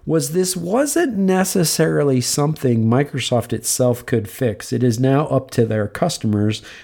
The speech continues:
Basically, the read-write keys for the databases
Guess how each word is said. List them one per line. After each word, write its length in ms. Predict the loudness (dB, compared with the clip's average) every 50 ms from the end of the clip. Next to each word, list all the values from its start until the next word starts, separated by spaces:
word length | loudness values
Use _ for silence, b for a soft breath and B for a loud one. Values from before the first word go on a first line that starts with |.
| B B
Basically, 680 | 2 2 2 2 2 2 0 2 2 2 4 6 4 4
the 120 | 4 4
read-write 520 | 4 4 4 2 4 4 4 2 2 0 -4
keys 340 | 0 2 4 4 4 2 0
for 140 | -2 0
the 80 | 0 2
databases 840 | 4 4 4 4 4 2 2 0 -2 -4 -4 -6 -6 -6 -8 -12